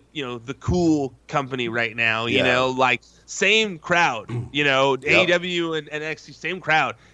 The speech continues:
Speaker 1: And, you know,
Speaker 2: All
Speaker 1: I'm just
Speaker 2: adults,
Speaker 1: watching
Speaker 2: man. That A E W crowd, I looked at the pay-per-view, it reminded me of the old, like, Nitro. Like, they were, like, I didn't see any kids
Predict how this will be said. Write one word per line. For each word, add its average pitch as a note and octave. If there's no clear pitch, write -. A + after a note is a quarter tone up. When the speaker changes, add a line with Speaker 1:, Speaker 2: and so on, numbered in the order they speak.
Speaker 1:
And, C#3
you D#3
know, C#3
Speaker 2:
All D#3+
Speaker 1:
I'm G#3+
just G3+
Speaker 2:
adults, F3+
Speaker 1:
watching B2+
Speaker 2:
man. A#2
That C#3
A D3
E F#3
W D3+
crowd, A#2
I A2
looked C#3+
at D3
the A#2
pay-per-view, C#3
it D3
reminded D3+
me D3+
of C#3+
the B2+
old, C#3
like, A2+
Nitro. A#2
Like, A2
they A#2
were, A2+
like, A2+
I A#2+
didn't E3
see F3
any D#3+
kids -